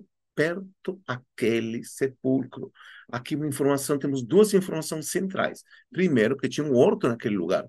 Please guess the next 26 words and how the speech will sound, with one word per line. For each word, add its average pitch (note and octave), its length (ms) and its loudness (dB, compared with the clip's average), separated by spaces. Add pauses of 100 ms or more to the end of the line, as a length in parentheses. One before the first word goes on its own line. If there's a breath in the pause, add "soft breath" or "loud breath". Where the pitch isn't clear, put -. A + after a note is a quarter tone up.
onde A2 180 -8
foi G#2 140 -6
sacrificado. - 800 -8 (320 loud breath)
Segundo, A#2+ 880 0 (320)
vemos B2+ 320 4
que D3 100 -2
o C3+ 40 8
lugar C3 640 4
da F#3+ 280 2 (100)
crucificação F#3+ 1400 -2 (320)
está B2+ 320 -2
bem B2 560 0 (360)
próximo C3 600 2 (320)
ao G2 200 0
sepulcro. A2+ 680 -6 (420)
Ok? C#3+ 260 -2
Então, C3+ 400 4
isso F#3 400 -2 (460)
pode F3 360 6
nos F3 200 -6
ajudar, B2+ 580 2 (480)
né, D3 380 -2
um D#3+ 120 -6
pouquinho G3 520 2
a D4+ 40 2
mais. G3+ 380 4